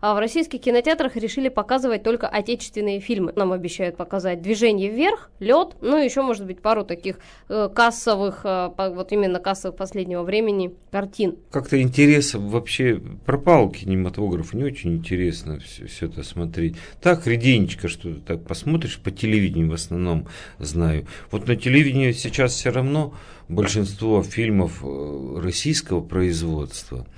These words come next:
Speaker 2: Другое дело, что вот как-то качество-то у них, ну, не очень-то все ж таки, как мне кажется. Мне ка-,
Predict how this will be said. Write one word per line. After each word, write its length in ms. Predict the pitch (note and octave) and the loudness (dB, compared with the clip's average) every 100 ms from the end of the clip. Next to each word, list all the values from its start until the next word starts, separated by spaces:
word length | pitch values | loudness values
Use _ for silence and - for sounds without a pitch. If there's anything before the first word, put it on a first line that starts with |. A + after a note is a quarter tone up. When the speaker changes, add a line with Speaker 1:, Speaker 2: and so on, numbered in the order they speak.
| - - - - - | -18 -18 -18 -14 -8
Speaker 2:
Другое 480 | E2+ G2 A2 A#2 | -4 0 4 4
дело, 280 | G#2 A2 G#2+ | 4 4 4
что 260 | G2 - G2 | 2 -2 -6
вот 140 | F#2+ | -4
как-то 300 | - G2 G2 | -4 -6 -6
качество-то 680 | - A#2+ G#2+ - - - E2+ | -4 -2 -2 -4 -10 -8 -4
у 40 | E2+ | -2
них, 360 | F2 E2 - | -2 -4 -8
ну, 380 | - E2+ G2 C3 | -8 -4 -2 -2
не 160 | C#3+ C#3+ | 2 4
очень-то 800 | B2 - - C#2+ - C#2+ B1 G#1 | 2 0 -4 -8 -6 -6 -6 -10
все 180 | - - | -12 -14
ж 60 | |
таки, 240 | - - - | -14 -16 -14
как 260 | - D#2+ - | -8 -8 -6
мне 80 | D#2+ | -6
кажется. 560 | - D2+ A#1 - - | -4 -4 -4 -10 0
Мне 180 | F#2+ F2 | 2 2
ка-, 140 | - | 0